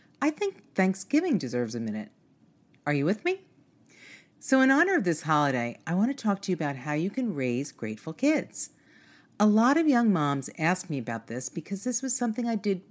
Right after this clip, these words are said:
pretty well. It was important to me that my kids not feel entitled, that they not just say thank you,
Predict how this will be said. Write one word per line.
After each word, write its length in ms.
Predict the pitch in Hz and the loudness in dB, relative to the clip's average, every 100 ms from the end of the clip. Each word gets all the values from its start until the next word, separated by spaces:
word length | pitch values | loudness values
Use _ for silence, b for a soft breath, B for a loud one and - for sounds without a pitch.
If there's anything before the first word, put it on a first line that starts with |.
| - _ - | -20 _ -12
pretty 280 | - 214 165 | 0 2 2
well. 360 | 135 - - _ b b b b - | 0 -2 -8 _ b b b b 2
It 120 | 220 | 4
was 140 | 226 | 4
important 540 | 226 214 285 277 165 - | 2 2 2 0 0 -6
to 100 | 135 | -4
me 140 | 127 | -2
that 80 | 123 | -2
my 140 | 123 | -4
kids 440 | - - 156 139 143 | -6 -2 -2 -2 -2
not 320 | 139 147 151 | 0 -2 -4
feel 440 | - 143 135 127 | -6 -4 -2 -4
entitled, 680 | 123 117 - 202 - - - _ b b b b b | -8 -12 -8 -6 -6 -10 -16 _ b b b b b
that 140 | 202 | -2
they 100 | 220 | 2
not 240 | 220 285 302 | 4 2 0
just 240 | 208 - | -2 -2
say 340 | - - 247 330 | -2 2 2 2
thank 380 | 127 107 - | -2 -4 -6
you, 260 | 107 107 | -8 -8